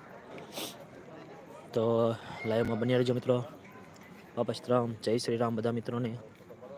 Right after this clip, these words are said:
તો મેઇન મંદિર આવી ગયા છે સંગમભાઈ, બાપા સીતારામભાઈ. ચાલો, તો મંદિર આવી ગયા છે, તમે જોઈ શકો. તો મંદિરની સામે છીએ બધા મિત્રોને બાપા સીતારામ, જય શ્રી રામ. અને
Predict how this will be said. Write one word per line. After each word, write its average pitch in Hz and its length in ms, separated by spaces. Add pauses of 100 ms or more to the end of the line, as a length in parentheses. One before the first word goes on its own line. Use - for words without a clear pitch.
(880)
તો - 60 (120)
મેઇન 113 220
મંદિર 120 220
આવી 120 220
ગયા 123 180
છે 120 140 (1400)
સંગમભાઈ, 120 800 (460)
બાપા 113 260
સીતારામભાઈ. 120 580 (1160)
ચાલો, 123 220 (160)
તો 117 60 (120)
મંદિર 113 240
આવી 113 200
ગયા 120 180
છે, 120 100
તમે 104 220 (100)
જોઈ 110 240
શકો. 107 180 (140)
તો 107 80 (360)
મંદિરની 110 360
સામે 110 220
છીએ 117 180 (160)
બધા 110 260
મિત્રોને 110 380
બાપા 110 200
સીતારામ, 113 380
જય 107 160
શ્રી 113 200
રામ. 117 120 (2000)
અને 120 180